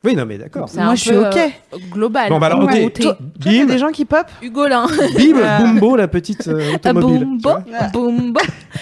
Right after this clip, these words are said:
Speaker 2: la petite
Speaker 3: C'est chelou.
Speaker 2: automobile.
Speaker 3: Toi, t'as déjà ?
Speaker 2: Euh, non, par contre, pendant La Terre entière y passe.
Speaker 3: Ah ouais, OK. Donc,
Speaker 2: Voilà.
Speaker 1: C'est-à-dire ?
Speaker 2: C'est-à-dire
Speaker 3: il
Speaker 2: que
Speaker 3: passe dans ton fantasme
Speaker 2: voilà,
Speaker 3: ou il
Speaker 2: c'est
Speaker 3: passe, euh, dans,
Speaker 2: il
Speaker 3: dans, en
Speaker 2: passe
Speaker 3: figuration ?
Speaker 2: Non, non, il passe, euh, ils y passent, quoi.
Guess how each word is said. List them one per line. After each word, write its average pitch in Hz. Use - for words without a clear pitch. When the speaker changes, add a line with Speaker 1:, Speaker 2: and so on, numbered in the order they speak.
Speaker 2:
la -
petite -
Speaker 3:
C'est 262
chelou. 208
Speaker 2:
automobile. 277
Speaker 3:
Toi, 359
t'as 294
déjà ? 277
Speaker 2:
Euh, 311
non, 302
par 311
contre, 302
pendant 311
La 233
Terre 302
entière 294
y 269
passe. 208
Speaker 3:
Ah 202
ouais, 208
OK. 185
Donc, 202
Speaker 2:
Voilà. 214
Speaker 1:
C'est-à-dire ? 156
Speaker 2:
C'est-à-dire 220
Speaker 3:
il 240
Speaker 2:
que 208
Speaker 3:
passe 247
dans 226
ton 226
fantasme 233
Speaker 2:
voilà, 214
Speaker 3:
ou 247
il 220
Speaker 2:
c'est 202
Speaker 3:
passe, 254
euh, 226
dans, 185
Speaker 2:
il 180
Speaker 3:
dans, 180
en 175
Speaker 2:
passe 330
Speaker 3:
figuration ? 226
Speaker 2:
Non, 269
non, 220
il 180
passe, 220
euh, 190
ils 196
y 226
passent, 262
quoi. 180